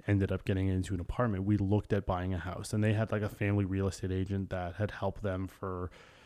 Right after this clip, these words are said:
you know, two or three houses, and he was really good. He, he sat us down, he, we figured out our budget together, and he showed us properties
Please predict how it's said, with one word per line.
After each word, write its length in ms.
you 100
know, 100
two 300
or 60
three 280
houses, 500
and 160
he 40
was 140
really 240
good. 380
He, 520
he 140
sat 300
us 140
down, 440
he, 140
we 180
figured 300
out 140
our 80
budget 280
together, 640
and 520
he 320
showed 320
us 80
properties 720